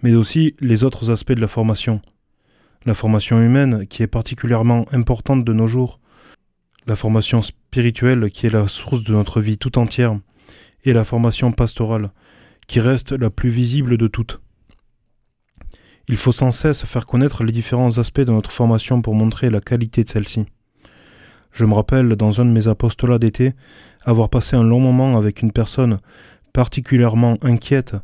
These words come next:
en ce qui concerne notre formation humaine, au regard des crises que traverse l'Église en ce moment. À ce moment-là, je lui ai dit combien cet aspect de la formation est pris au sérieux de nos jours,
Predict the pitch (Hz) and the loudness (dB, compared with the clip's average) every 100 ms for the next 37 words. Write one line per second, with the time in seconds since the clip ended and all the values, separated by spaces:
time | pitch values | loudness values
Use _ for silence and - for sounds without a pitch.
0 | - - 117 107 - 117 117 107 - 127 | -14 -8 -4 -4 -4 -2 0 0 0 2
1 | 110 107 - - 113 110 - 113 110 120 | 4 2 -2 -2 0 0 0 -2 2 2
2 | 120 110 90 - - - _ _ 117 113 | 4 2 -4 -12 -20 -20 _ _ 2 4
3 | 120 131 117 - - 127 - 135 - 113 | 4 2 0 -4 -4 -4 -4 -8 -2 0
4 | 117 117 - 113 113 123 110 101 - 104 | 0 -2 -4 -4 -2 0 0 -2 -2 -2
5 | 101 - _ _ _ _ _ _ 110 - | -2 -6 _ _ _ _ _ _ -8 0
6 | 113 110 110 123 120 113 107 117 110 123 | 4 4 4 2 2 0 0 0 0 -4
7 | - 120 117 131 127 - - - _ - | 0 0 2 0 -2 -8 -20 -20 _ -6
8 | 113 117 - 147 120 - 120 117 - 135 | -2 -2 0 0 0 0 0 0 0 0
9 | 113 - 123 113 - 117 117 110 107 104 | 0 0 -2 -2 -2 0 0 0 -2 -2
10 | 107 - | -4 -8